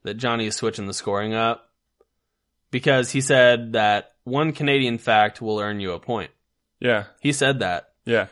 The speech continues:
Speaker 1: And we had all those facts, even if they were
Speaker 2: Well,
Speaker 1: wrong, and we'll get into that, but even if they were wrong, I expected multiple points when I jumped into that.
Speaker 2: See, I, you know, I didn't. I just wanted to share my knowledge.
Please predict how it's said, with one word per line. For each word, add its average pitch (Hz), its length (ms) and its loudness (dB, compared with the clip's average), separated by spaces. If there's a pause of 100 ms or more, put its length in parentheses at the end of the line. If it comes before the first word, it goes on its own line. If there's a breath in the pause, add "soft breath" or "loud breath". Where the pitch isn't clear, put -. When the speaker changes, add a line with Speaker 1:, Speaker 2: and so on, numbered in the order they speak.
(240 loud breath)
Speaker 1:
And 135 140 4
we 180 120 8
had 160 160 8
all 151 300 6
those 180 260 4
facts, 120 380 4
even 285 180 2
if 320 160 4
they 185 100 4
were 143 100 6
Speaker 2:
Well, 131 120 6
Speaker 1:
wrong, 139 280 6 (260 soft breath)
and 160 160 2
we'll 220 140 10
get 202 200 6
into 143 220 2
that, 110 420 4 (220 soft breath)
but 139 100 2
even 226 180 0
if 247 120 -2
they 170 140 2
were 120 180 2
wrong, 120 300 0 (200 soft breath)
I 202 140 6
expected 143 560 -2
multiple 104 480 -4
points - 560 -12 (260)
when 113 160 -2
I 110 60 0
jumped 107 320 -4
into 104 220 -4
that. 76 280 -8 (220 loud breath)
Speaker 2:
See, 156 280 -2
I, 135 200 -6
you 143 120 -2
know, 147 160 2
I 127 100 4
didn't. 135 280 0
I 107 160 -6
just 139 160 -8
wanted 147 200 0
to 104 60 -2
share 117 440 -2
my 104 160 -2
knowledge. 98 580 -4